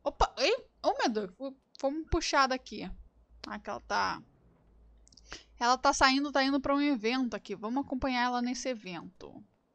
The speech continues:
Chegamos aqui em Central Park.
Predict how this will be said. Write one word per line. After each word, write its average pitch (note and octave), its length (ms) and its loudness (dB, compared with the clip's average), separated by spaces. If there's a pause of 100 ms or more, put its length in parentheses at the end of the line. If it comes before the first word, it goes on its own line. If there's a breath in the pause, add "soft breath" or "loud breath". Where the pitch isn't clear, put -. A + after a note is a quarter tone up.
(380 loud breath)
Chegamos E4 500 8
aqui D4+ 220 6
em C#4+ 40 4
Central D4+ 600 4
Park. - 1160 2